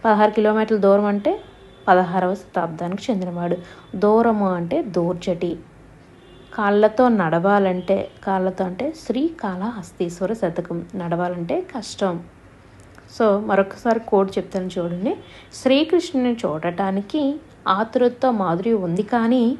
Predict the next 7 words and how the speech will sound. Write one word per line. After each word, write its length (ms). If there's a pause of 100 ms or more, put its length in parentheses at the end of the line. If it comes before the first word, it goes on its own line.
(360)
పదహారు 400
కిలోమీటర్ల 640
దూరం 400
కాళ్ళతో 440
నడవాలంటే 600 (120)
చాలా 220
కష్టం. 420